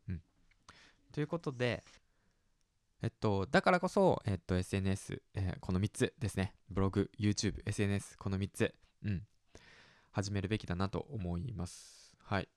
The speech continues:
でもまあ、なかなかね、まあ、そんなこと言ったってね、な、なかなかね、できないっすよね。うん。まあ、まだ気持ちもね、落ち着いてない状態ですし、そんなね、正直やる気がね、出るっていう状況じゃないかもしれない。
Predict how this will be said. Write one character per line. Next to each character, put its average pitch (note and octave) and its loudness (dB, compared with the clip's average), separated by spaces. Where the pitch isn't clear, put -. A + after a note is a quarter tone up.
で B2 0
も G2+ -4
ま F#2+ 0
あ、 F2 -4
な F2 -4
か D3+ 2
な F#3+ 4
か G3 2
ね、 G3 0
ま G#2 -10
あ、 G2+ -6
そ B2+ -8
ん - -4
な E3 -2
こ G#3 -2
と D3+ 0
言 G#2 -4
っ - -20
た G2+ 2
っ - 0
て F2+ -6
ね、 G2 0
な、 F#2 -8
な F#2 -8
か C#3 -4
な D#3 -4
か D#3 2
ね、 D3+ 0
で G#2 0
き F3+ -2
な E3 4
い - 2
っ G2 0
す - -10
よ E2+ -2
ね。 G2+ -4
う - -10
ん。 E2+ -6
ま C3 8
あ、 G#2+ 4
ま C3 4
だ G#2 4
気 - -8
持 A2+ 0
ち - -4
も C#3 2
ね、 C#3 2
落 - -8
ち - -20
着 A#2+ -2
い - -20
て A#2 4
な A2+ 0
い F#2+ -2
状 F#2 0
態 F#2 -2
で G2 4
す F#2 -6
し、 F#2 0
そ - -6
ん B2 -2
な B2+ 0
ね、 A#2+ -4
正 - -2
直 D3 0
や G2+ 4
る D3+ 2
気 - -8
が E3+ 2
ね、 F3 -2
出 C3 6
る B2 0
っ - -20
て G#2 -6
い F#2 -2
う - -6
状 G#2 0
況 G2 0
じ E2 -4
ゃ - -6
な G#2 -2
い - -4
か F3+ 6
も A2+ -2
し - -4
れ - -10
な G#2+ -10
い。 - -16